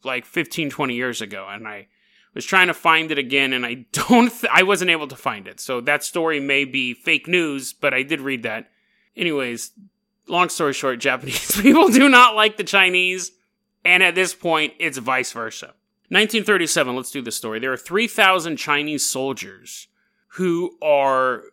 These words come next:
ordered to guard an area around Nanking, 'cause the Japanese are just stomping everything, and they're like, "You guys need to get over there. You guys need to set up right here.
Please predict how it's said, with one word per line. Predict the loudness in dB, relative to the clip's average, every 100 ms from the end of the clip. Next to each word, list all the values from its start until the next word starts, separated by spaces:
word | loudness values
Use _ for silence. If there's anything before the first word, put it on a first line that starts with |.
| -2
ordered | 2 4 2 0
to | -6 -10
guard | -2 4 6 8 6 2 -6 _ _ _ _
an | -6 -4
area | 2 4 4 2 0
around | -2 -2 -2 -2
Nanking, | -4 -8 -12 -14 -12
'cause | -12
the | 0
Japanese | 2 2 0 -4
are |
just | -6 -8
stomping | -4 -4 -4 -6
everything, | -8 -10 -10 -8
and | -4
they're |
like, | -4 -4
"You | -2
guys | 0 0
need | 0 -2
to |
get | 2
over | 2 2
there. | 2 2 2 -2 _ -14
You | -6
guys | 2 2 2
need | -2
to |
set | 0 2 2
up | 0
right | 0 2 2 2
here. | -2 0 0 -2